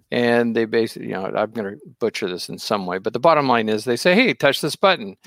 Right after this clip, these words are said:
and the testee, um,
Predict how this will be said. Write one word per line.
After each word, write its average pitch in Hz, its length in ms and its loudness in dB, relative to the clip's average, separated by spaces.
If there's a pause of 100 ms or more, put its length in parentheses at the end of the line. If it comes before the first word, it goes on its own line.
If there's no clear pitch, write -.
(380)
and 120 340 0
the 113 180 0
testee, 123 880 -4 (580)
um, 104 560 -6